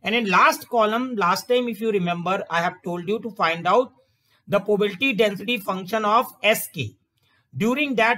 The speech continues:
what we are doing? We are clubbing the number of pixels representing that particular equalized histogram label. So that one more column you need to draw for image one and image two, let's say. Clear?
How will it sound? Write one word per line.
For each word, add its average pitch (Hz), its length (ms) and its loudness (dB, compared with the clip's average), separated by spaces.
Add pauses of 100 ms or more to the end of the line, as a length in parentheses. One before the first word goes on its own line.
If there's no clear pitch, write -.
what 214 160 2
we 240 160 0
are 240 60 4
doing? 262 380 -4 (100)
We 196 160 2
are 226 360 2
clubbing 208 520 0 (400)
the 175 120 0
number 233 400 2
of 254 220 2
pixels 262 500 -2
representing 196 560 -4
that 185 280 -2
particular 190 460 0
equalized 196 540 0
histogram 175 560 -2
label. 113 220 -10 (640)
So 190 80 -4
that 247 260 2
one 233 180 4
more 247 240 2
column 220 360 2
you 202 100 -2
need 196 300 -2
to 214 80 -2
draw 170 420 2 (480)
for 190 420 2 (580)
image 170 520 -2 (160)
one 170 420 2
and 151 160 -4
image 147 380 -8
two, 156 120 -4
let's 120 220 -10
say. - 180 -18 (420)
Clear? 214 260 -2